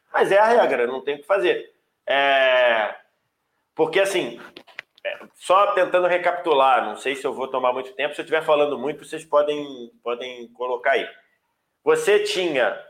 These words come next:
é, até c-, cinco anos atrás, você analisava se a bola que batia na mão, na hora do ataque, se, se teve intenção ou não.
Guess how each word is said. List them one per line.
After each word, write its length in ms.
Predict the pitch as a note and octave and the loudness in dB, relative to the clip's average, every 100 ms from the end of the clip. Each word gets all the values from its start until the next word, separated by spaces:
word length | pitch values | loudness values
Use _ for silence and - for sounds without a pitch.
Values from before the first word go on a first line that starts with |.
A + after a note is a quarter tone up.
| - | -2
é, 260 | C3 B2+ B2 | 2 4 4
até 800 | C3+ C3+ - E3+ F#3+ F#3 D#3+ C3 | 2 0 2 4 4 4 4 0
c-, 300 | - - - - _ | -2 -12 -16 -20 _
cinco 380 | - D3+ D#3 C#3+ | -10 -8 0 0
anos 240 | C3+ B2 | 2 0
atrás, 580 | A#2+ D3 D#3+ B2 F#2 - - _ _ _ _ _ | 0 2 2 2 -2 -10 -20 _ _ _ _ _
você 300 | D3 C#3+ E3+ | 0 0 2
analisava 1200 | F3 E3+ E3+ F3+ D#3 - D#3+ F#3 F#3+ G3 G3 F#3+ | 2 2 2 2 0 2 4 4 4 2 2 0
se 240 | - - F3 | -6 -2 0
a 80 | |
bola 400 | D#3 E3+ G3 G3+ | 2 4 4 4
que 80 | F#3+ | 2
batia 480 | F3+ D#3 D3 D#3+ D#3+ | 0 0 0 -2 0
na 140 | D#3 | 0
mão, 500 | C#3+ D3 F3+ G3 F#3+ - _ _ _ | 2 2 2 0 -6 -18 _ _ _
na 240 | C#3 D#3 D3+ | 0 4 4
hora 240 | D#3+ D#3 | 4 2
do 100 | D3 | 2
ataque, 840 | C#3+ - E3+ F#3 - F#3 F3+ F#3 | 2 2 2 2 0 -4 -6 -8
se, 320 | - - F3 | -14 -10 -10
se 480 | - - - F3+ F3+ | -10 -12 -8 -8 -2
teve 300 | G#3 A3 F#3+ | 2 4 2
intenção 560 | F#3+ F#3+ F3 - F3+ G3+ | -2 0 0 0 2 4
ou 180 | G3+ F3 | 4 4
não. 400 | C#3+ G2+ - | 2 0 -6